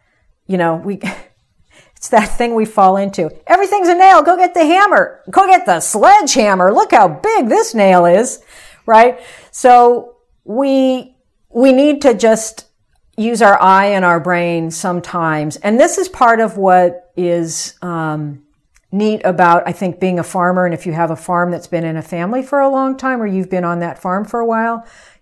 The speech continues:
you start to know that farm and its conditions and how it responds to things better than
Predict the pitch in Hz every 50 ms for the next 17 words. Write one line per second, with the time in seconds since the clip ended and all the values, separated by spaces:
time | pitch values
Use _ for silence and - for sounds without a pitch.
0 | _ 233 226 226 - 240 233 233 233 220 208 208 208 202 196 190 185 180 - -
1 | 202 185 185 185 185 180 180 - 143 175 175 170 - - - 185 175 165 151 185
2 | 180 180 - 190 175 170 170 170 160 - - _ 165 170 165 165 185 185 185 180
3 | - 175 170 170 - - 175 165 165 165 165 160 - - 180 170 - 180 160 156
4 | 156 156 151 143 - - 156 147 175 165 165 175 170 165 165 147 156 156 151 151
5 | 151 147 147 147 147